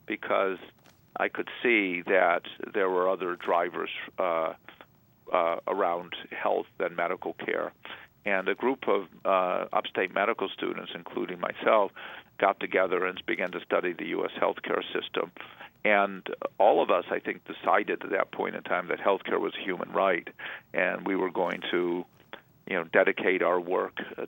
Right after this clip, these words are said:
to that premise. And, you know, at that point in time, uh, I think the first inklings that I was gonna be a health activist r-, arose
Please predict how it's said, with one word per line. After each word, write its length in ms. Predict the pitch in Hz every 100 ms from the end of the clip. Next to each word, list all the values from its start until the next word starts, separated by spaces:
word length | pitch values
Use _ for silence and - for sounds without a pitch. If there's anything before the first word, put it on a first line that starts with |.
| -
to 80 |
that 220 | 95 87 -
premise. 480 | - 101 - 90 - -
And, 360 | 95 90 92 - - - - - -
you 60 |
know, 80 | 113
at 80 | 104
that 220 | 123 160
point 260 | - 135 104
in 100 | 98
time, 520 | - 101 98 92 92 - _ -
uh, 420 | 98 92 90 92 - - _ - _ -
I 140 | 82 98
think 280 | - 107 90 98
the 400 | 92 90 92 - _ _ _ - - -
first 240 | 123 110 -
inklings 580 | 113 113 - 101 87 90 - - - _ -
that 140 | 98
I 100 | 92
was 180 | 90 90
gonna 200 | - 92
be 140 | 90 85
a 60 |
health 240 | 85 98 90
activist 580 | 90 107 - 92 82 85 - 92 -
r-, 80 | 92
arose 540 | 92 123 143 - 101